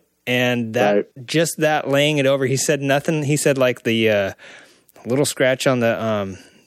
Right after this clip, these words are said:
Speaker 1: saddlebags and the bar end, but the fact that the side of the case touched totaled it. And those things
Speaker 2: That's
Speaker 1: were, like,
Speaker 2: ridic-, that's ridiculous.
Speaker 1: thirty thousand bucks.
Speaker 2: Oh, yeah.
Speaker 1: Yeah. And the reason is, is because that motor is exposed out on the sides,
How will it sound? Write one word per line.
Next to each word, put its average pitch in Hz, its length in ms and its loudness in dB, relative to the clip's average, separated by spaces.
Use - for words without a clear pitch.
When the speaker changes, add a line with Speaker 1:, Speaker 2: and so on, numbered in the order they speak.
Speaker 1:
saddlebags 131 760 2
and 110 460 -4
the 104 80 -6
bar 120 300 4
end, 143 380 2
but 120 240 2
the 113 200 0
fact 127 340 0
that 127 140 0
the 107 280 0
side 139 360 2
of 127 60 0
the 110 220 2
case 139 320 0
touched - 520 -2
totaled 120 340 0
it. - 200 -4
And 120 140 -2
those 139 160 -2
things 160 120 -2
Speaker 2:
That's 131 120 -2
Speaker 1:
were, 139 60 0
like, 127 100 0
Speaker 2:
ridic-, 98 260 -2
that's - 140 -2
ridiculous. 139 540 0
Speaker 1:
thirty 135 180 0
thousand 135 400 -2
bucks. 147 400 -4
Speaker 2:
Oh, 107 100 2
yeah. 85 300 2
Speaker 1:
Yeah. 127 240 0
And 151 180 0
the 143 220 0
reason 147 260 0
is, 151 240 0
is 131 140 -2
because 131 300 -2
that 123 140 0
motor 143 280 2
is 131 100 -4
exposed 135 580 -2
out 127 140 2
on 123 100 0
the 110 60 -2
sides, 120 560 0